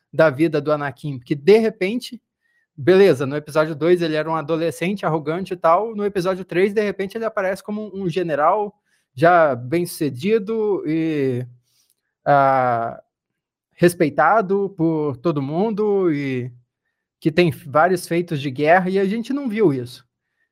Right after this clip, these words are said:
E tem aquela, aquela clássica regra do cinema, né? Show, don't tell. Que você tem que mostrar as coisas, senão a gente não percebe.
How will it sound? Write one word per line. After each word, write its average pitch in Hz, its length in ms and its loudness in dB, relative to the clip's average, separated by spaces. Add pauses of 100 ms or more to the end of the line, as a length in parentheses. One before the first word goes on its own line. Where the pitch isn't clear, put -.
(160)
E 156 80 2
tem 175 220 0
aquela, 196 480 2
aquela 165 600 -4
clássica 165 400 0
regra 156 320 0
do 151 120 -8
cinema, 147 480 -4
né? 147 220 -2 (680)
Show, 180 340 2
don't 180 260 -4
tell. 139 500 -2
Que - 160 -20 (340)
você - 220 -6
tem 151 160 -6
que 165 120 -6
mostrar 185 540 -2
as - 140 0
coisas, 131 300 -4
senão 151 260 -8
a 170 60 -4
gente 175 240 -6
não 180 120 -8
percebe. 170 480 0